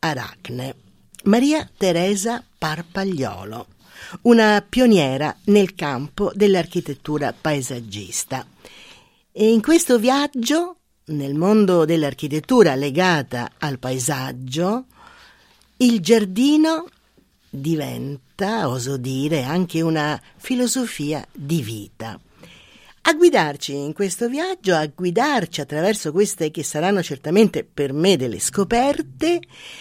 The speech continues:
l'autrice del libro, l'architetto Lucia Krasovec Lucas. E voglio presentarla seguendo la prefazione del libro del professor Gianni Contesi, che mi sembra una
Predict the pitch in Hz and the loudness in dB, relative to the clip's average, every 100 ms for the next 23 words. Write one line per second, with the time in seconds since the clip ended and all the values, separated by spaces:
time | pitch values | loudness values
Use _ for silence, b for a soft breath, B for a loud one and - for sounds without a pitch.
0 | B - 339 - 160 185 202 202 156 120 | B 0 0 2 -2 0 0 0 -2 -4
1 | 98 127 - - 202 185 214 - 139 135 | -6 -6 -6 -2 -2 -2 -6 -4 -6 -6
2 | _ 147 - _ - 151 135 - 147 143 | _ -8 -8 _ -10 -8 -8 -6 -4 -4
3 | 107 _ _ 180 139 143 196 196 254 _ | -6 _ _ -8 -8 -6 -4 -4 -4 _
4 | - 311 - 185 127 - - - - 160 | -14 -14 -8 -6 -6 -10 -10 -8 -4 -4
5 | 143 _ b b b b - 330 359 254 | -6 _ b b b b 0 2 4 6
6 | 202 202 226 269 - 349 381 285 185 - | 6 6 4 -2 -4 -6 -4 -4 -4 -4
7 | 208 185 139 143 156 202 180 143 139 220 | -2 -2 -2 -4 -4 -2 -2 -2 -6 -6
8 | 285 - 233 - - 156 131 127 151 - | -6 -8 -10 -8 -4 -2 -2 -2 -4 -6
9 | - 143 139 131 117 117 156 277 B B | -8 -6 -6 -6 -8 -4 -4 -4 B B
10 | B B 175 214 208 202 196 247 254 285 | B B 4 6 6 4 0 -2 0 -2
11 | - 180 160 151 156 160 - - 143 156 | -2 -2 -2 -4 -4 -6 -6 -8 -2 0
12 | 139 127 127 139 135 - - 151 139 - | 0 0 -2 -4 -6 -10 -10 -8 -10 -8
13 | 147 139 - 262 370 339 - 151 143 156 | -6 -6 -8 -4 -2 -2 -2 -4 -4 -4
14 | 190 196 | -6 -6